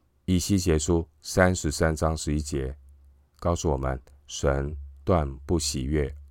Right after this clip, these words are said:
恶人死亡，唯喜悦恶人转离所行的道而活。神拯救罪人，是因他的怜悯。神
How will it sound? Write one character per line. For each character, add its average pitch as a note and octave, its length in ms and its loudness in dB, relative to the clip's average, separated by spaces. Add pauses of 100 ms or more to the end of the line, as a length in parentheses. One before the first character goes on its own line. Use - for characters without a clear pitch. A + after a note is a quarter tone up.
恶 E2+ 240 6
人 C2 260 -2
死 - 240 -4
亡， C2+ 340 -2 (680)
唯 E2+ 220 4
喜 D2+ 200 -2
悦 D2 380 2
恶 F2 180 4
人 C2+ 320 -2 (200)
转 C#2 280 2
离 C#2 260 -4 (280)
所 C2+ 260 0
行 C#2+ 220 -4
的 C#2 140 0
道 C#2+ 240 2
而 C2 160 -2
活。 B1+ 340 -6 (2250)
神 F2 460 2 (300)
拯 D#2 180 4
救 E2+ 180 4
罪 E2 220 4
人， C#2 280 0 (460)
是 - 240 -4
因 G#2 320 0 (200)
他 E2+ 200 -2
的 D2+ 160 -2
怜 C#2 160 -2
悯。 C#2 240 -4 (920)
神 D#2+ 420 2